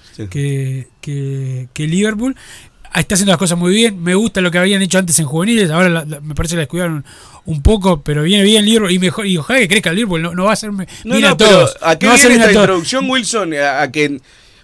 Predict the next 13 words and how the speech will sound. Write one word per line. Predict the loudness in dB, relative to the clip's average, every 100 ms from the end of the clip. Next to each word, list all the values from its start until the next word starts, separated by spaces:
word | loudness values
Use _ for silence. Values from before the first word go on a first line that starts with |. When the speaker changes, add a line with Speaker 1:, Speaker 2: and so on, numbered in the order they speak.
| 0
Speaker 1:
¿por | 2 2
qué | 4 4 4 2
entra | 2 2 4 4 2
Liverpool | 0 0 0 0 -2
así | -2 -2
a | -4
jugar | -2 0 0
este | -2 -6
partido? | -6 -4 -2 -2 0
Por | 0
eso. | -2 -2 -4 -8 _ _ _ _ _ _ _
Por | -6
eso. | -4 -6 -10